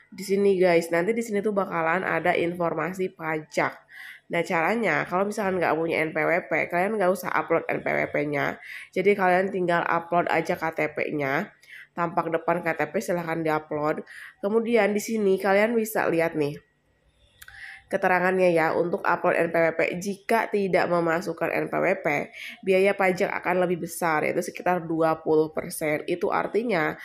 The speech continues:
buat kalian, eh, yang nggak punya N P W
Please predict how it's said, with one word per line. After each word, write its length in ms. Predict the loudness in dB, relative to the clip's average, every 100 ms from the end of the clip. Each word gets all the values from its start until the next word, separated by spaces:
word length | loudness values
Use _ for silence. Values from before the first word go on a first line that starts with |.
| -16 -12 0
buat 240 | 2 2
kalian, 720 | 2 4 4 4 4 0 -2
eh, 500 | -10 -4 2 6 6 6
yang 400 | 4 2 0 0
nggak 160 | -2 0
punya 240 | 0 2 0
N 160 | 0
P 80 |
W 80 | 2